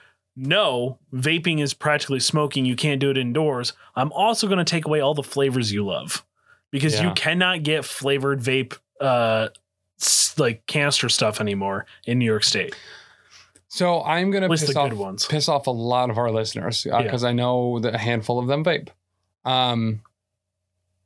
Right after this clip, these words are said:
Speaker 2: in what world did you think it was cool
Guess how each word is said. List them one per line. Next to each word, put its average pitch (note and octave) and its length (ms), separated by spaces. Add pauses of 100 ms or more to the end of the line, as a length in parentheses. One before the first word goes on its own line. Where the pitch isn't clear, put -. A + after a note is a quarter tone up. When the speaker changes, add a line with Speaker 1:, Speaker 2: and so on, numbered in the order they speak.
(1700)
Speaker 2:
in D3+ 260
what E3+ 280
world B2 600 (240)
did A2+ 160
you C3+ 200
think C3 280
it B2+ 80
was A#2+ 180
cool A2 600